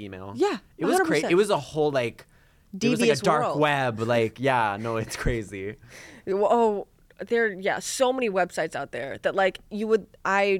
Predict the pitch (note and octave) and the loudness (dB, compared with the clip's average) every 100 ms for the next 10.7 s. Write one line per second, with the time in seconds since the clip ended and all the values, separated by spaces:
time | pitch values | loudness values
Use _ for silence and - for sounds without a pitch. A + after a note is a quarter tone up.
0 | F3 F#3+ F#3+ E3+ F#3 F3+ F3+ F3 - E3 | -2 0 0 -2 -4 -4 -6 -10 -8 -6
1 | D3+ D3+ D3 - D#3+ E3 D#3+ - D#3 C#3+ | -4 -6 -8 -8 -6 -6 -6 -8 -8 -6
2 | D#3+ D#3 D#3 D3+ C#3+ C3 C3+ C3+ - - | -8 -8 -4 -4 -4 -6 -8 -8 -10 -8
3 | D3 D#3+ - - - D#3 D#3 D#3 D3+ D3+ | -8 -8 -10 -10 -8 -6 -6 -6 -6 -6
4 | - - C#3 C#3 - D#3 - - D#3+ - | -8 -8 -6 -6 -8 -10 -8 -6 -6 -8
5 | D#3 D#3 D3+ B2+ - - - E3 - - | -4 -4 -2 -6 -8 -12 -6 -6 -8 -10
6 | A3+ - C4 A#3+ - C4 C#4+ - - - | -10 -6 -4 -2 0 -2 -2 -10 -20 -20
7 | - _ B3 C#4 A#3+ - - G3+ G3 G3 | -20 _ 0 0 -2 -10 -4 -2 0 -2
8 | F#3+ F#3+ F3+ F3 D3+ E3 C#3+ E3+ A3 - | -4 -4 -6 -6 -8 -8 -8 -6 -6 -6
9 | - A#3 A3 C#4+ B3+ G#3 G#3 A3+ C4+ G#3+ | -6 0 0 2 0 2 2 2 -2 -2
10 | G#3+ A#3 C#4 A3 - A3 A3 | -2 0 -4 -4 0 2 0